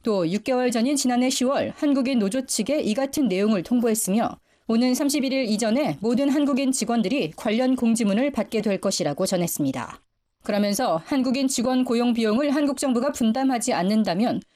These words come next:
주한미군 사령부는 이들의 급여와 임금 등을 지불하는 자금을 곧 소진하게 될 것이라고 설명했습니다. 주한미군 측은 아울러 이날부터 삼십 일까지 구천여 명의 한국인 근로자를 대상으로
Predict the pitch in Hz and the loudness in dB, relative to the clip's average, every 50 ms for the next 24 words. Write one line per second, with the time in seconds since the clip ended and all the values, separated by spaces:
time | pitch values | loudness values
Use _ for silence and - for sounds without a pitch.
0 | _ _ - - 240 240 240 240 240 240 226 247 247 254 262 233 233 233 202 208 | _ _ -10 -6 -2 -2 0 0 0 0 0 0 0 0 0 0 0 0 0 0
1 | 269 294 214 156 - _ - 233 208 240 254 294 311 311 - 240 226 262 262 226 | 0 0 0 -2 -4 _ -4 -2 0 0 0 0 -2 -2 -2 -2 0 0 2 2
2 | 226 208 - 220 214 220 226 269 285 269 247 240 233 233 233 233 - 226 202 233 | 2 2 2 2 2 2 4 2 2 2 2 2 2 2 0 0 -2 -2 -2 0
3 | 226 214 208 214 202 190 - 202 175 160 175 185 247 262 254 247 233 196 - - | 0 0 0 0 -2 -2 -2 -4 -4 -2 -2 0 0 0 0 0 -2 -4 -4 -4
4 | - 302 277 294 294 277 247 220 220 196 208 190 165 - 190 185 - - 156 143 | -4 -2 -2 0 0 0 0 0 -2 -2 0 0 0 0 -2 -2 -2 -2 -4 -4
5 | 151 - 208 202 226 208 190 180 165 160 - - 160 151 - - - - - _ | -4 -2 -2 -2 0 -2 -2 -2 -4 -4 -6 -6 -6 -6 -6 -8 -12 -14 -16 _
6 | _ _ _ _ _ _ _ _ _ _ - - 240 226 220 226 233 233 254 247 | _ _ _ _ _ _ _ _ _ _ -10 -4 -2 0 2 2 2 0 0 0
7 | 226 - 254 262 247 208 208 208 254 294 214 165 160 - - 214 226 240 233 214 | 0 0 0 0 0 2 2 2 2 2 0 0 -2 -2 -2 0 0 0 0 0
8 | 226 - - 302 294 294 320 311 311 311 254 269 254 247 233 214 196 - 277 240 | -2 0 0 0 0 2 2 2 2 2 0 0 0 0 -2 -2 -2 0 0 0
9 | 165 127 165 - - 247 226 - 320 302 285 285 269 262 247 277 311 311 320 320 | 0 -2 -4 -4 -6 -6 -4 -2 -2 0 0 2 2 2 2 2 0 2 2 2
10 | 302 302 269 302 277 285 269 254 226 226 233 226 226 202 208 220 208 240 214 - | 2 2 2 2 2 0 2 2 2 2 2 0 0 0 0 0 0 0 0 0
11 | 226 196 185 269 269 - - | 0 0 0 0 0 -2 -4